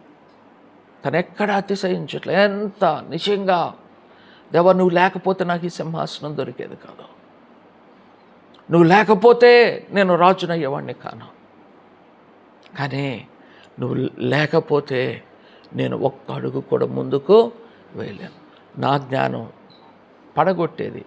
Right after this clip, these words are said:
మీ జ్ఞానం కట్టేది." అలా ఎంత కృతజ్ఞతతో అంటూ ఏమంటున్నాడు, "I am a little child." "ప్రభువా, నేను బాలుడిని."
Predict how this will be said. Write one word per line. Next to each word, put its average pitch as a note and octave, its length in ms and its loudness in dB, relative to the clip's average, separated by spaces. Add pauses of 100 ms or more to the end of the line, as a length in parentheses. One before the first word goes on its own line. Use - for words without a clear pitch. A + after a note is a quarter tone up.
మీ C#3+ 200 -8
జ్ఞానం B2 460 -12 (480)
కట్టేది." - 440 -8 (2250)
అలా B2+ 360 0 (420)
ఎంత G#3+ 420 0
కృతజ్ఞతతో D#3+ 1120 -2 (340)
అంటూ C#3 480 0 (300)
ఏమంటున్నాడు, C#3+ 560 0 (120)
"I B2+ 40 -4
am B2+ 100 -8
a B2 80 -6
little E3 580 -4
child." - 720 -14 (1700)
"ప్రభువా, C3+ 380 0
నేను C#3+ 220 -6
బాలుడిని." B2+ 600 -8